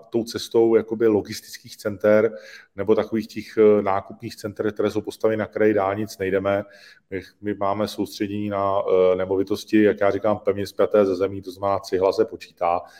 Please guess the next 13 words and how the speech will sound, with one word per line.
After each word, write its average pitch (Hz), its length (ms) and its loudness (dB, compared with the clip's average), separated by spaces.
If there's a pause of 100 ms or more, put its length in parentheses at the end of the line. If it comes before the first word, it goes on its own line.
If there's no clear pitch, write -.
(180)
Jsme 98 100 -4
v - 40 -6
tomhletom 101 380 -4
trošku - 340 -6
konzervativní, 101 800 0
i 107 60 -12
když 98 280 -2 (300)
logistický 95 500 -4
centra 98 280 -2
mám 104 180 4
taky 98 240 4
rád, 95 280 8
ale 95 240 4